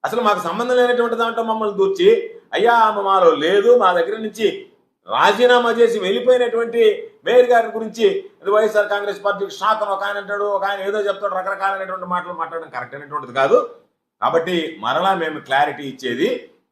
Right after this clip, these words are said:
మేయర్ గారు రాజీనామా చేశారు. కాబట్టి రాజీనామా చేసి వెళ్ళిపోయిన తర్వాత ఆమెను వైఎస్ఆర్ కాంగ్రెస్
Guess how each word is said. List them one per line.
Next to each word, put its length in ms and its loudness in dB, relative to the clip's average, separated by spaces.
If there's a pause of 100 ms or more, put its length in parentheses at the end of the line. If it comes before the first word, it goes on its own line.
(340)
మేయర్ 300 4
గారు 220 0
రాజీనామా 500 -2 (100)
చేశారు. 720 0 (400)
కాబట్టి 640 2
రాజీనామా 560 0
చేసి 300 -8
వెళ్ళిపోయిన 380 -4
తర్వాత 300 -4
ఆమెను 560 -2
వైఎస్ఆర్ 420 -2
కాంగ్రెస్ 340 -10